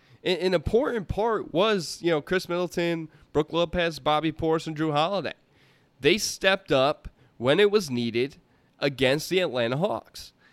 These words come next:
And Giannis, as good as he is, you know, he was injured. He was injured late into that, that series. So, again, kudos to the supporting cast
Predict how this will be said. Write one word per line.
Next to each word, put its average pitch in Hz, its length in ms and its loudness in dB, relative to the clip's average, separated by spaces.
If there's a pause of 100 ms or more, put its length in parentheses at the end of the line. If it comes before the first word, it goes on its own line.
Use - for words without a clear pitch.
(180)
And 147 640 0 (460)
Giannis, 156 640 2
as 143 280 -2
good 185 220 0
as 180 200 0
he 175 340 -2
is, 139 560 0
you 143 120 0
know, 123 80 2
he 175 220 -2
was 214 240 -4
injured. 185 440 -2 (480)
He 180 100 -4
was 214 200 -4
injured 170 760 -2
late 151 380 -2
into 165 380 -4
that, 151 420 0
that 135 220 0
series. 185 480 -4
So, 151 380 0 (420)
again, 185 320 -2
kudos 208 640 -2
to 165 340 -4
the 139 120 -10
supporting 170 480 -2
cast 156 680 -4